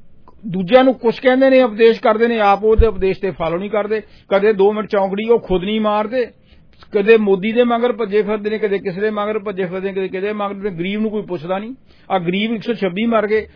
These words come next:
ਉਹ ਸੰਤ ਬਾਬੇ ਨੂੰ ਪੁੱਛੋ ਵੀ, "ਭਾਈ ਸਾਹਿਬ, ਤੂੰ ਉਹਨਾਂ ਦੇ ਘਰੇ ਜਾ ਕੇ ਕੁਛ ਨਾ ਕੁਛ ਤਾਂ ਦੇ, ਐਡੇ ਤੇਰੇ ਕ-, ਭੰਡਾਰ ਭਰੇ ਨੇ, ਲੱਖਾਂ ਕਰੋੜਾਂ ਅਰਬਾਂ ਦਾ ਤੂੰ ਮਾਲਕ ਹੈ, ਲੋਕਾਂ ਦੀ ਲੁੱਟ ਲੁੱਟ ਕੇ ਲੋਕਾਂ ਦੀ ਪੈਸਾ ਤੂੰ ਕਿਹੜਾ ਭਾਪੇ ਤੋਂ ਲਿਆਇਆ ਸੀ?" ਇਹੀ ਹੋਰਾਂ ਸੰਤਾਂ ਦਾ ਵੀ ਹਾਲ ਹੈ।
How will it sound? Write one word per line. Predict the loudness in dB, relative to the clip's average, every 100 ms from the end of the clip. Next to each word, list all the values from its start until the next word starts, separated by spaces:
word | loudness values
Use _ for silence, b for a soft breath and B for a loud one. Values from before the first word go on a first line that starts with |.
| b -2
ਉਹ | 0
ਸੰਤ | 0 -2 0
ਬਾਬੇ | 0 2 0
ਨੂੰ | 0
ਪੁੱਛੋ | -6 0 2
ਵੀ, | 2
"ਭਾਈ | 0 -2
ਸਾਹਿਬ, | 0 -2
ਤੂੰ | -2
ਉਹਨਾਂ | -2
ਦੇ | -2
ਘਰੇ | 0 0
ਜਾ | 0 -2
ਕੇ | -4
ਕੁਛ | -6 -2
ਨਾ | -2
ਕੁਛ | -2 0
ਤਾਂ | -2
ਦੇ, | 0 -2 -4 b -2
ਐਡੇ | 0 6 6
ਤੇਰੇ | 6 2
ਕ-, | 0
ਭੰਡਾਰ | -6 -4 0 2 0
ਭਰੇ | -2 -2 0
ਨੇ, | -2
ਲੱਖਾਂ | -4 -2 -4
ਕਰੋੜਾਂ | -2 0 2
ਅਰਬਾਂ | 0 -2 -2
ਦਾ | -2
ਤੂੰ | -2
ਮਾਲਕ | -4 -2 -2 -2
ਹੈ, | -4
ਲੋਕਾਂ | -4 -4 -4
ਦੀ | -6
ਲੁੱਟ | -6 -6
ਲੁੱਟ | -6 -6
ਕੇ | -4
ਲੋਕਾਂ | -4 -2 -2
ਦੀ | -2
ਪੈਸਾ | -2 -4 -4
ਤੂੰ | -6 -2
ਕਿਹੜਾ | -2
ਭਾਪੇ | 0 -4 -4
ਤੋਂ | -4 -2
ਲਿਆਇਆ | -2 -2
ਸੀ?" | -8 -18 _ _ _ _ _ _ _ _ 0
ਇਹੀ | 4 4
ਹੋਰਾਂ | 6 6 6
ਸੰਤਾਂ | 2 0 0
ਦਾ | 0
ਵੀ | -2 0
ਹਾਲ | -2 -2
ਹੈ। | -6 -12